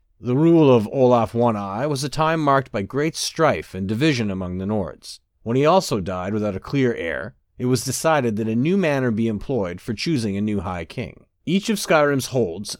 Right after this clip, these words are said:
sent a mage to a convocation called specifically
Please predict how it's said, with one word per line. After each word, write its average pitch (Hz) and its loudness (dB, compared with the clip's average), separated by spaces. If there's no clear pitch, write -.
sent 143 -4
a 151 0
mage 143 -2
to 120 -4
a 113 -4
convocation 135 -4
called 131 -2
specifically - -6